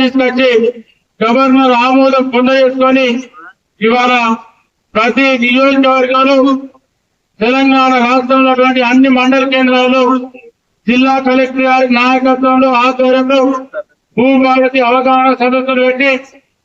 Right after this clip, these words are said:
ఈ భూభారతికి ధరణికి ఉన్నటువంటి తేడా ఏందని చెప్పి ప్రజలకు, రైతాంగానికి, రైతు కూలీలకు, రైతు సోదరులకు చెప్పి మళ్ళీ ముప్పై రోజులు టైం ఇచ్చి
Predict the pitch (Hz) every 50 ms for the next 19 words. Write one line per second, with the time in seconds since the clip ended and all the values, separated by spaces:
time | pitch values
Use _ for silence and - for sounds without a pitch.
0 | _ _ _ _ - 220 247 269 269 254 214 233 262 269 254 269 262 262 262 262
1 | 254 269 262 247 262 269 262 262 277 269 262 277 269 254 262 262 - _ _ _
2 | _ _ - 214 226 247 262 269 277 277 269 277 269 262 269 262 254 254 262 254
3 | 269 262 254 240 233 240 262 - _ _ _ _ _ - 214 226 254 269 269 269
4 | 269 269 269 254 262 269 262 262 262 254 262 262 247 247 269 262 262 247 240 240
5 | 254 247 247 - - _ _ _ _ - 208 220 240 240 277 277 269 277 262 277
6 | 277 269 247 247 240 247 254 247 262 262 269 269 262 269 269 262 262 262 269 269
7 | 254 254 262 - - - 175 - - - - _ _ _ 185 214 233 254 269 262
8 | 254 269 262 - 247 254 277 269 277 277 269 269 262 269 269 262 240 240 254 269
9 | 254 277 262 269 233 254 262 262 269 269 262 269 262 240 277 269 254 - 262 254
10 | - - _ _ _ _ _ _ _ - 240 247 254 254 247 269 285 294 277 254
11 | 269 285 285 - _ _ _ _ _ _ _ - 202 214 247 269 269 277 285 277
12 | 262 262 262 262 262 269 269 269 262 269 277 277 277 269 262 247 240 254 269 262
13 | 269 269 262 277 277 269